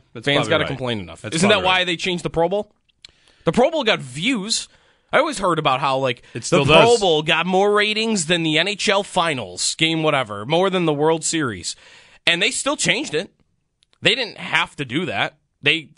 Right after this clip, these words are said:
Speaker 2: were getting people to the T V.
Speaker 1: Didn't the Pro Bowl change primarily to make it so players would stop turning it down?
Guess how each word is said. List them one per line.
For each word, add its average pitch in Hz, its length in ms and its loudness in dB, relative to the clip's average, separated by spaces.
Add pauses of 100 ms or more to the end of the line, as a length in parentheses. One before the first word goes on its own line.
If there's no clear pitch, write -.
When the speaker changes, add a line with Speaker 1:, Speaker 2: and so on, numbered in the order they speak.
(140)
Speaker 2:
were 139 140 -6
getting 156 360 -2
people 139 440 -6 (100)
to 156 100 -2
the 117 120 -6
T 156 220 -4
V. 135 320 -4 (280)
Speaker 1:
Didn't 190 220 2
the 240 60 2
Pro 175 260 0
Bowl 156 200 2
change 131 600 -4
primarily 110 800 -4
to - 160 -10
make 107 200 -6
it 107 100 -14
so 104 140 -6
players 110 680 -6
would 98 140 -12
stop - 440 -8
turning 98 320 -10
it 82 120 -18
down? 76 320 -12